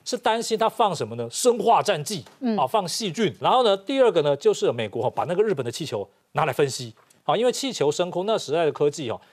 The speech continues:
Speaker 1: 气球上要有沙包哈，控制它的升降哈，他就把那个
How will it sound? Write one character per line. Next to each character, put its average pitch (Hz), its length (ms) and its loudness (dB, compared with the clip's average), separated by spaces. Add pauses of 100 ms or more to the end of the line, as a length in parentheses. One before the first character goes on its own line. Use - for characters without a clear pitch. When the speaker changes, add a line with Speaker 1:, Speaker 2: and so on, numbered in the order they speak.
(100)
Speaker 1:
气 - 180 -4
球 151 140 2
上 170 160 0
要 170 120 4
有 101 60 -2
沙 127 280 2
包 127 260 2
哈， 113 160 -2
控 156 240 -6
制 147 100 -10
它 135 160 0
的 123 120 -4
升 131 260 -8
降 127 240 -2
哈， 92 80 -14 (400)
他 240 100 0
就 254 80 0
把 123 220 0
那 196 80 -2
个 202 100 2